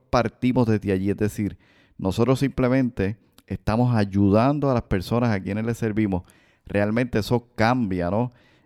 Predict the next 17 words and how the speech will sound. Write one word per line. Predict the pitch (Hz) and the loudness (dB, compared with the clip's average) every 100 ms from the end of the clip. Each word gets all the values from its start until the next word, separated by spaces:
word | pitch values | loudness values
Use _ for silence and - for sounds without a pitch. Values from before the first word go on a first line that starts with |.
| _ - | _ -6
A | 101 | -2
la | 95 | 2
hora | 104 113 101 - _ | 4 4 0 -4 _
de | 98 95 | -6 -4
tener | 90 95 113 | -2 -4 -2
retos, | 120 123 107 - - | 0 0 0 -6 -6
cambia | 110 117 117 | -2 0 0
mucho | 110 120 - 92 90 - | 0 0 -2 -6 -6 -8
nuestra | 95 92 - 98 92 | -6 -6 -6 -4 -4
actitud | - 98 90 117 - - _ _ | -6 -6 -2 -2 -4 -10 _ _
para | - 98 | -4 -2
poder | 90 87 87 | 0 -2 -2
manejar | 92 92 92 90 | -4 -4 -4 -6
estos | 87 95 | -8 -8
retos. | 87 80 90 | -6 -6 -8
Entonces, | 90 139 156 | -4 -2 0
fíjate, | 143 120 95 80 | 2 2 2 -4